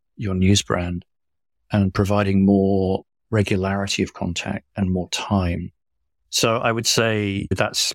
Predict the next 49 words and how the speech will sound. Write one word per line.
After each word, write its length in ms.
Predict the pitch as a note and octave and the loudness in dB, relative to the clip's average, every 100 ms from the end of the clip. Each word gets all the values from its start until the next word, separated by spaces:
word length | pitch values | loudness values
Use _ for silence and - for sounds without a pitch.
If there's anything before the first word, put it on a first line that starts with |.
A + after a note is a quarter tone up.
| - | -2
pretty 240 | B2+ A#2+ | 0 2
universal 640 | G#2 G2+ F#2+ G2 F#2+ G2 | 2 2 4 2 2 0
now, 220 | F#2 F#2 F2+ | -2 -2 -4
particularly 420 | - G2+ - F#2 | -4 -4 0 -2
from 340 | - G2 F#2 F2 | 0 0 0 0
publishers 360 | G#2 F#2 G2 | 0 0 -2
from 120 | - F#2 | -2 -6
a 40 | |
print 280 | - G2+ F#2 | -2 -2 -2
background 580 | F#2 - - F#2 F2+ F2 | -6 -4 -2 0 0 -2
as 120 | F#2+ | -6
opposed 260 | - F#2 F2+ | -4 -6 -6
to 60 | - | -2
broadcast. 680 | G2+ F#2 - F#2+ F#2 - - - | -2 -2 -4 -4 -4 -8 -8 -4
I 100 | A2 | 0
think 220 | C3 - | -2 -2
for 140 | - G#2+ - | -2 -2 2
broadcasters, 1160 | A#2+ C3 D#3 - A2 G2 - - G2 F2+ - - _ _ | 4 4 4 0 0 0 0 2 2 0 -2 -4 _ _
it's, 360 | A#2 G#2 - - | 0 2 0 0
it's 100 | G#2+ | 2
a 60 | G#2+ | 2
different 300 | A#2 G#2+ - | 4 4 2
challenge. 360 | A2 G#2+ F#2 | 0 0 -2
They're 80 | G2+ | 0
trying 200 | - A2 | 2 2
to 80 | F#2+ | 2
reach 460 | G2+ G2+ - - - _ _ _ - | 2 4 2 0 -6 _ _ _ -4
large 400 | G2+ G2 F#2+ - | 0 2 2 0
numbers 240 | G#2 F#2 F#2+ | 0 0 -2
of 80 | |
people, 260 | G2 G#2 - | 0 2 2
and 160 | F#2+ F#2 | 0 0
they've 140 | F#2 | -2
seen 320 | - G2+ F#2+ | 2 4 4
particularly 320 | F#2 F#2 - | 0 -4 -2
those 180 | G2+ F#2+ | 0 2
younger 260 | G2 G2 F#2+ | 2 2 0
audiences 440 | F2+ F#2+ - F#2+ | -4 -8 -6 -8
disappear. 420 | - G2 - G2 | -6 -8 -2 -2
So 140 | F2+ F#2+ | 0 0
the 100 | F#2+ | 0
real 220 | G#2 G2 | 2 2
focus 340 | - F#2+ F#2 | 2 0 0
for 140 | - F#2 | -4 0
them 280 | G2 G2+ F2+ | 2 2 0
is 140 | F#2+ | -4
how 160 | - F#2+ | -2 -4
do 160 | F#2+ | -4
you 240 | F#2 F#2 | -8 -8